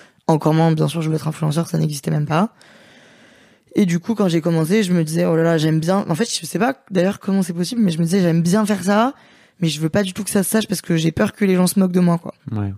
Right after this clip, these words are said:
Speaker 2: Bon, tu t'étais fait bully en même temps au
Speaker 1: Bah ouais, en C M deux,
Speaker 2: en
Speaker 1: donc,
Speaker 2: primaire,
Speaker 1: euh, j'avais
Speaker 2: donc
Speaker 1: pas envie de recommencer.
Speaker 2: peut-être que c-, ceci explique cela.
Speaker 1: Ouais, mais du coup, euh,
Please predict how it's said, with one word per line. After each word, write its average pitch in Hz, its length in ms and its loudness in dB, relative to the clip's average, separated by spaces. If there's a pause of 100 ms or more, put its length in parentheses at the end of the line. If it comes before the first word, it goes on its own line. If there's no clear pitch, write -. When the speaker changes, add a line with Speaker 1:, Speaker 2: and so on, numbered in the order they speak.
(260)
Speaker 2:
Bon, 117 100 2
tu 113 140 -2
t'étais - 240 -4
fait 117 140 0
bully 127 340 2
en - 20 4
même 113 180 2
temps 127 220 0
au 95 720 0
Speaker 1:
Bah 170 160 2
ouais, 233 100 4
en 202 80 2
C 170 140 0
M 175 100 2
deux, 196 100 2
Speaker 2:
en 214 80 4
Speaker 1:
donc, 175 100 2
Speaker 2:
primaire, 143 320 4
Speaker 1:
euh, 165 40 2
j'avais 165 140 4
Speaker 2:
donc 160 80 0
Speaker 1:
pas 208 80 0
envie 202 120 2
de 190 40 -2
recommencer. 185 540 -2
Speaker 2:
peut-être 117 360 -2
que 113 140 -4
c-, - 220 -10 (100)
ceci - 380 -6
explique - 320 -12
cela. 143 280 2
Speaker 1:
Ouais, 220 300 2 (100)
mais 202 140 2
du 170 160 -2
coup, 254 320 2
euh, 185 180 4